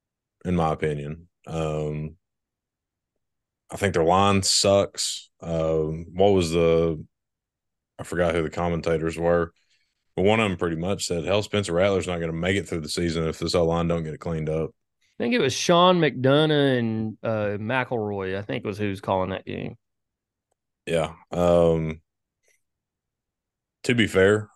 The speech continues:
Speaker 1: uh, Rattler didn't look bad. Um, he also went over for three hundred yards. Um, no scores, no picks.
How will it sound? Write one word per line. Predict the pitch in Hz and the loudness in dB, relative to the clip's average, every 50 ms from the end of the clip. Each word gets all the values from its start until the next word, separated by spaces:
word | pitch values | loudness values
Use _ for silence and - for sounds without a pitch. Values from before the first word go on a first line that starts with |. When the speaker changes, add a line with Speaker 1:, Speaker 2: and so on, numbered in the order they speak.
| - | -10
Speaker 1:
uh, | - 82 82 82 82 80 78 76 - 76 | -6 -4 -2 0 0 0 -2 -4 -4 0
Rattler | 92 101 107 101 101 101 95 | 2 2 4 4 4 2 4
didn't | 90 98 95 92 98 | 2 0 0 0 -2
look | 95 85 | -4 -2
bad. | 78 87 87 87 90 92 90 90 92 98 98 _ _ _ _ _ _ | 0 0 2 2 2 0 -2 -4 -10 -14 -20 _ _ _ _ _ _
Um, | 82 82 82 80 80 80 80 80 78 80 80 80 85 - _ _ _ _ - | -10 -8 -6 -4 -4 -2 -2 -2 -4 -4 -8 -10 -12 -18 _ _ _ _ -6
he | 85 90 90 | -2 2 4
also | 90 90 87 - 92 87 | 4 4 4 4 2 2
went | 85 87 87 | 2 2 2
over | 87 87 82 80 | 2 2 0 0
for | 78 - 80 | -4 -8 -10
three | - - 82 80 78 | -6 -2 -2 0 0
hundred | 80 78 78 76 | 0 -2 -2 -4
yards. | 76 76 78 80 82 82 78 - - - - - - _ _ | -2 -2 0 0 0 0 -2 -6 -10 -12 -12 -12 -16 _ _
Um, | 73 78 76 76 73 73 73 73 73 71 73 78 _ _ _ _ _ _ _ _ _ _ _ _ _ _ _ _ _ _ _ _ _ _ _ - - _ _ _ | -10 -8 -8 -6 -6 -6 -8 -8 -8 -10 -10 -12 _ _ _ _ _ _ _ _ _ _ _ _ _ _ _ _ _ _ _ _ _ _ _ -20 -20 _ _ _
no | 98 104 104 | 2 2 4
scores, | 101 - - 104 98 95 90 85 | 2 4 4 6 6 6 4 4
no | 95 92 87 | 2 2 2
picks. | - - 90 87 90 87 - - - - - - - | 2 2 2 2 2 0 -4 -8 -10 -8 -10 -12 -14